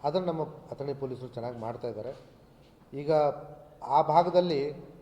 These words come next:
ನಾವು already, ಆ, ಕಂಪಲ್ಸರಿ ಪರ್ಮನೆಂಟ್ ಚೆಕ್ ಪೋಸ್ಟನ್ನ ಎಸ್ಟಾಬ್ಲಿಷ್ ಮಾಡಿದ್ವಿ. ಆದರೆ ನಮ್ಮ ಮತ್ತು ಅವ್ರ ನಡುವೆ ಎಷ್ಟು ದಾರಿಗಳಿದಾವೆ ಅಂತಂದರೆ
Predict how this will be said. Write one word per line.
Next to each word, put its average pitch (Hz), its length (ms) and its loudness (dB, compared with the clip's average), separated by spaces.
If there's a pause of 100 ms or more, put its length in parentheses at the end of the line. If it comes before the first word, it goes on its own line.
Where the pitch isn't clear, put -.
(120)
ನಾವು 135 260 2
already, 156 360 0
ಆ, - 400 -10
ಕಂಪಲ್ಸರಿ 139 640 -6
ಪರ್ಮನೆಂಟ್ 143 560 -8
ಚೆಕ್ - 200 -10
ಪೋಸ್ಟನ್ನ 131 360 -10 (180)
ಎಸ್ಟಾಬ್ಲಿಷ್ 123 440 -6
ಮಾಡಿದ್ವಿ. 107 380 -10 (560)
ಆದರೆ 147 680 2 (520)
ನಮ್ಮ 170 320 2
ಮತ್ತು 180 260 2
ಅವ್ರ 160 220 6
ನಡುವೆ 151 260 0
ಎಷ್ಟು 147 400 -2
ದಾರಿಗಳಿದಾವೆ 147 500 4
ಅಂತಂದರೆ 113 480 -10